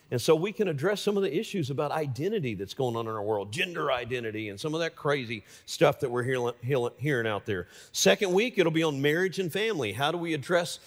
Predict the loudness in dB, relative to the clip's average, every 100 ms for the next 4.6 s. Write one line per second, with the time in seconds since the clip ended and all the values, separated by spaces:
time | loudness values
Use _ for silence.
0 | 2 4 4 4 2 2 0 0 -2 2
1 | 2 4 2 2 2 0 -2 0 0 0
2 | 0 -2 0 -2 -2 -6 -4 -4 -2 -4
3 | -8 -12 0 6 6 6 2 0 2 0
4 | 2 2 2 4 2 2